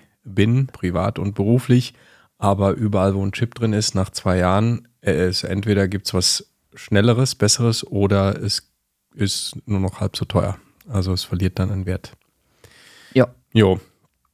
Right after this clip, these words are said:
Speaker 1: Gut. Der Ligem hat uns noch auch übrigens seinen Kanal, seinen YouTube-Kanal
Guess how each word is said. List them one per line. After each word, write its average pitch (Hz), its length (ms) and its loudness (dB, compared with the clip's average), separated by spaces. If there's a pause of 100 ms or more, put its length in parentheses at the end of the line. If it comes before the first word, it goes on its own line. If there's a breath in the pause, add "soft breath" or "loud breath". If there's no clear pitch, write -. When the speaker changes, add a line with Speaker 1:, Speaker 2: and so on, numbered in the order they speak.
(540)
Speaker 1:
Gut. 147 540 2 (420)
Der 117 560 4
Ligem 135 600 2
hat 127 160 2
uns - 280 0
noch - 360 -2
auch 107 300 4
übrigens 107 580 0
seinen 98 720 4
Kanal, 101 800 2 (240)
seinen 98 240 -6
YouTube-Kanal 120 1080 0